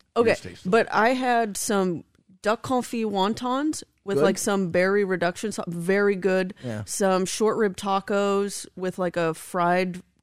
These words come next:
Speaker 1: uh, flour tortilla, so it gives it, like, a
Speaker 2: Yeah.
Speaker 1: flauta
Speaker 2: Yeah.
Speaker 1: effect. We did the wedge salad, which was really, really good, a quality wedge. And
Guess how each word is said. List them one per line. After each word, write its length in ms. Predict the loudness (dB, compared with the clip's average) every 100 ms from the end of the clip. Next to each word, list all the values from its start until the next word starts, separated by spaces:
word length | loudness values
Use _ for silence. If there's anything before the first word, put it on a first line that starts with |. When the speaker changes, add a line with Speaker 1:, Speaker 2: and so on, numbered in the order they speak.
| -8
Speaker 1:
uh, 300 | -2 0 0
flour 400 | -2 0 2 0
tortilla, 680 | -2 -6 -6 -2 -2 -2 -4
so 180 | -4 -4
it 80 | -4
gives 160 | -4
it, 60 | -4
like, 140 | -4
a 40 | -4
Speaker 2:
Yeah. 120 | -2
Speaker 1:
flauta 320 | 0 0 -2
Speaker 2:
Yeah. 180 | -4 -2
Speaker 1:
effect. 520 | -4 -6 -2 -2 -4 -10 -20 -20 -20 _
We 160 | -4 -2
did 280 | 2 2 2
the 320 | 2 4 2 2
wedge 280 | 2 2
salad, 520 | -2 0 2 4 2 0
which 180 | -4
was 160 | -6 -6
really, 540 | -4 -2 0 2 0
really 500 | 0 -2 0 0 0
good, 400 | -4 -4 -2 -4 -6
a 60 | -12
quality 480 | -6 -2 0 0
wedge. 520 | -2 -4 -4 -6 -10 -20 -20 -20 _ -4
And 640 | 0 0 0 0 -2 -6